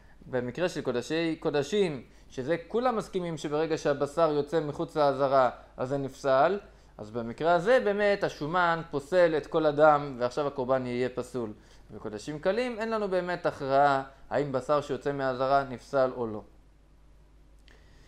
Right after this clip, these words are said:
אומרת הגמרא, "תנו רבנן, קודשי קודשים שחיטתן בצפון." קורבנות בקבוצה המאוד מאוד חמורה של קודשי קודשים, שוחטים אותם ב-, בעזרה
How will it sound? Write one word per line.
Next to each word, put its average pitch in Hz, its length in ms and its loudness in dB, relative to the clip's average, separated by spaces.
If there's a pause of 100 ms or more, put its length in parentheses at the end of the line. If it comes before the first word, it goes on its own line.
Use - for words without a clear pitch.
(500)
אומרת 262 260 4
הגמרא, 220 340 4
"תנו 214 320 4
רבנן, 160 460 4 (840)
קודשי 208 380 2
קודשים 208 500 0
שחיטתן 170 480 -2
בצפון." 156 540 -2 (640)
קורבנות 147 760 0 (580)
בקבוצה 131 1000 2
המאוד 143 280 0
מאוד 151 440 0 (160)
חמורה 139 600 4
של 127 180 -6
קודשי 120 340 -2
קודשים, 175 520 -2 (320)
שוחטים 208 480 -2
אותם 175 300 0
ב-, 131 140 2 (100)
בעזרה 147 720 6